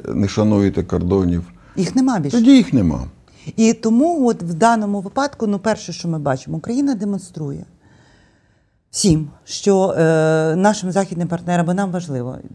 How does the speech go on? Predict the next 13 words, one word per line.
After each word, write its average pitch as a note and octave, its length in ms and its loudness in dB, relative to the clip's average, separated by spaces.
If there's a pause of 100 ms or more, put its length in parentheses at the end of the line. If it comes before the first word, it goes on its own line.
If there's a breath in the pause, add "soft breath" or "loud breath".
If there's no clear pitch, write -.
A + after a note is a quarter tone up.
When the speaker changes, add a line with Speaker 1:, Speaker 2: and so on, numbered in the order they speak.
Speaker 2:
е, D3 200 -6
нам F3 220 2
важлива D#3+ 460 -2
їх, D3 360 -4
е, G2+ 640 -6 (360 loud breath)
матеріально-технічна, D#3 1600 -6
е, - 40 -12
допомога, A3 440 -4
тому D3+ 280 -8
що, E3 200 -12
ну, E3 140 -2
будемо D3+ 320 -6
об'єктивні, E3+ 640 -6